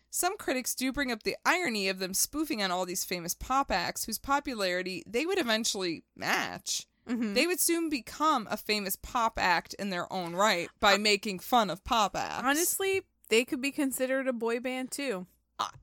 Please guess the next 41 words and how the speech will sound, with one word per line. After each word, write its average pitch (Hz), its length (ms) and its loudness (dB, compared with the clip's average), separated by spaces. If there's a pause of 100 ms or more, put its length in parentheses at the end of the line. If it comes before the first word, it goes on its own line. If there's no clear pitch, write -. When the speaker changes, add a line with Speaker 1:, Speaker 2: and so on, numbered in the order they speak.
(340)
Speaker 1:
they - 120 -16
could. 175 480 -6 (300)
But 233 120 0
then 262 160 6
Tom 330 300 8
Speaker 2:
In 339 40 2
Speaker 1:
left. 359 200 8
Speaker 2:
the 311 40 8
likes - 680 6 (160)
of 359 120 -2 (200)
Hanson. - 720 -12 (640)
Speaker 1:
But 202 100 -2
I 220 120 2
like 403 200 -2
Hanson 226 540 -8
more. 196 360 -6 (160)
Speaker 2:
I 202 120 -4
like 180 260 -8
Hanson 233 460 -2
more. 196 420 -2
Speaker 1:
And 285 320 4
I 277 220 2
Speaker 2:
<laughs> 480 60 0
Speaker 1:
don't, 311 220 2 (760)
I 302 240 -6
mean, 320 200 -4 (280)
you 320 120 -8
know, 392 220 -14 (300)
I'm 247 140 -14
not 415 100 -6
even, 320 120 -4
like, 208 120 -4
a 175 40 -6
Hanson 208 460 -8
fan. 320 460 -4
I 110 100 -6
just, 196 260 -6 (540)
I 233 60 -6
like 359 180 -2
Dude 254 240 -2
Ranch. 226 580 -2